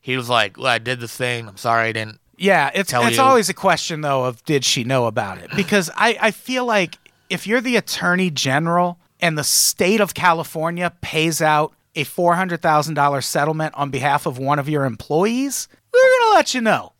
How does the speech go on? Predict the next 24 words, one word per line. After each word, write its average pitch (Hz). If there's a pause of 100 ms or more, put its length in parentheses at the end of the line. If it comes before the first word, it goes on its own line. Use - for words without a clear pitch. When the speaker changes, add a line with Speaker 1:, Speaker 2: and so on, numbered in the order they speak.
Speaker 2:
Like, 202 (340)
like, 202
no, 214 (240)
I, 180
I 185
can't, 208
I 170
can't 202
imagine 156
that 139
being 147
a 139
decision 131
that 117
<clears throat> -
didn't 135
go 127
through 131
her 110
in 127
some 120
respect. 156
And 175
that, 185